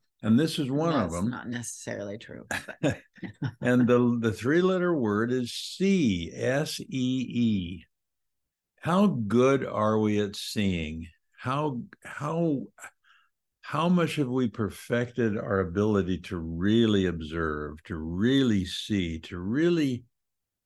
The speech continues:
Speaker 1: be aware of what is around us, to really notice, to really be present? You like to say it that way, Linda.
Speaker 2: Yes, I, and you're saying that, just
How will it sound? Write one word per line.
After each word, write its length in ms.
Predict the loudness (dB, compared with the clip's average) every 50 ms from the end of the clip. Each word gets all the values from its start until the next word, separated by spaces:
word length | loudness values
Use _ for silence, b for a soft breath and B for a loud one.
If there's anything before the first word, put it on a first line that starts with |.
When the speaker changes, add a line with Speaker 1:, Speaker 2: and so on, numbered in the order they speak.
| -8
Speaker 1:
be 280 | -2 0 2 2 0 -2 -2
aware 960 | -2 0 0 0 0 0 2 2 2 4 4 4 2 2 0 -4 -8 -12 -16 -20 _ _ -8
of 220 | -8 -8 -6 -6
what 380 | -2 0 0 0 0 -2 -6 -20 _ _ -10
is 200 | -6 -6 -4 -4
around 520 | -4 -2 0 0 2 2 2 2 0 -2
us, 320 | -6 -10 -10 -12 -14 -16 -16 -12
to 120 | -10 -10
really 520 | -6 -4 0 2 4 4 4 4 4 4
notice, 1000 | 4 4 6 6 6 6 4 4 4 2 0 -2 -4 -10 -12 -16 -16 -16 -18 -20 _ _ _ _ _ _ _ _ _ _ _ -14
to 120 | -10 -6
really 460 | -4 -4 -2 -2 0 0 0 0 0 0
be 220 | 0 0 0 0
present? 800 | -2 -6 -12 -12 -4 -2 0 2 2 2 0 -2 -6 -6 -10 -8
You 180 | -6 -2 -2
like 280 | 0 0 0 -2 -4 -6
to 100 | -8 -8
say 200 | -6 -2 -2 0
it 200 | -2 -2 -4 -6
that 220 | -6 -6 -6 -8
way, 240 | -8 -10 -10 -10 -10 -10 -10
Linda. 380 | -10 -10 -10 -10 -10 -10 -10 -10 -10 -8
Speaker 2:
Yes, 520 | -6 -6 -4 -4 -4 -4 -4 -6 -6 -8
I, 400 | -8 -6 -6 -8 -8 -10 -14 -18 _ -14
and 440 | -10 -8 -6 -6 -6 -8 -8 -12 -14 -16 _ _ _ -14
you're 240 | -10 -8 -6 -6 -6
saying 480 | -6 -6 -4 -4 -2 -2 -2 -2 -2
that, 160 | -2 -2 -4 -4
just 340 | -6 -8 -8 -10 -12 -14